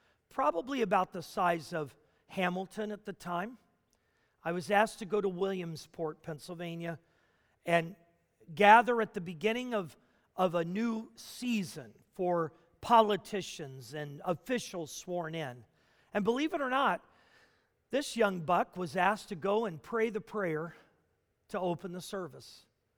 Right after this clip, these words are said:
I was nervous. I wore my tie and my jacket, and I prayed. Didn't last long, but a few days later,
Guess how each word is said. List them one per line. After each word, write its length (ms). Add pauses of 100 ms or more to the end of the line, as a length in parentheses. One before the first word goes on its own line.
(420)
I 120
was 200
nervous. 640 (1000)
I 120
wore 280
my 320 (240)
tie 480 (120)
and 240
my 260 (140)
jacket, 580 (1300)
and 120
I 140
prayed. 640 (1160)
Didn't 240
last 420
long, 380 (1400)
but 120
a 60
few 340
days 420
later, 380